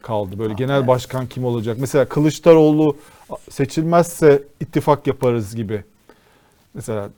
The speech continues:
Speaker 1: bir
Speaker 2: Evet.
Speaker 1: partinin niye böyle bir şey söyleyebilir ki? Ya da daha önceki
Speaker 2: Bir
Speaker 1: aşama,
Speaker 2: partinin genel başkanı niye
Speaker 1: İ-,
Speaker 2: hedef alıyorsun?
Speaker 1: Akşener iki, C H P'nin iki belediye başkan adayını, e, isyana çağırdı. E, "Gelin siz aday olun ve size destek verelim." dedi.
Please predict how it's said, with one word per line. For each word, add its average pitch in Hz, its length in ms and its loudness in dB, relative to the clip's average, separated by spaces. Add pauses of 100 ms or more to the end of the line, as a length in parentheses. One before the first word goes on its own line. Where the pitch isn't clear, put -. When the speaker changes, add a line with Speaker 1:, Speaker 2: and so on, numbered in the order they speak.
(280)
Speaker 1:
bir - 40 -2
Speaker 2:
Evet. - 240 -2
Speaker 1:
partinin 151 580 2 (140)
niye 160 240 4
böyle 147 140 4
bir 123 80 -4
şey 131 120 -4
söyleyebilir 135 520 -2
ki? - 240 -6 (220)
Ya 131 140 -2
da 147 200 4 (460)
daha 135 240 4
önceki 123 560 -4
Speaker 2:
Bir 226 60 -10
Speaker 1:
aşama, 127 260 -2
Speaker 2:
partinin 208 280 6
genel 247 220 -6
başkanı 233 480 -8
niye 254 160 -6
Speaker 1:
İ-, - 20 0
Speaker 2:
hedef 185 160 -6
alıyorsun? 139 200 0
Speaker 1:
Akşener 165 420 2 (160)
iki, - 200 -12 (320)
C 135 160 6
H 139 80 6
P'nin 160 200 -2
iki 160 220 -2
belediye 143 320 4
başkan 139 300 -2
adayını, 160 760 -2
e, - 40 -8
isyana 180 400 0
çağırdı. 107 540 -2 (400)
E, 135 40 -16 (260)
"Gelin 139 220 -2
siz 165 240 -4
aday 131 240 0
olun 160 280 -4
ve 151 100 -2
size 165 220 -4
destek 175 320 -4
verelim." 127 340 -2
dedi. 98 200 -10